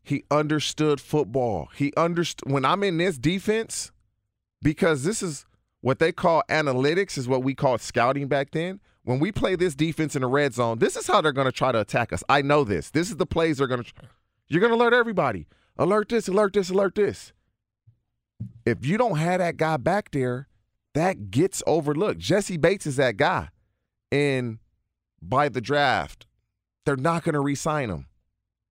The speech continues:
That, they showed that. But they need him because he's important to that defense,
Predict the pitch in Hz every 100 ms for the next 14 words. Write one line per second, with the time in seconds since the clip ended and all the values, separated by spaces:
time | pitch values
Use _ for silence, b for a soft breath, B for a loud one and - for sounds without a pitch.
0 | _ - 131 85 143 - 175 165 151 113
1 | 76 - _ _ _ _ _ _ _ _
2 | _ - 123 120 139 127 143 165 147 131
3 | 117 113 113 107 147 139 143 131 - 151
4 | 131 135 - 143 123 113 147 - 123 107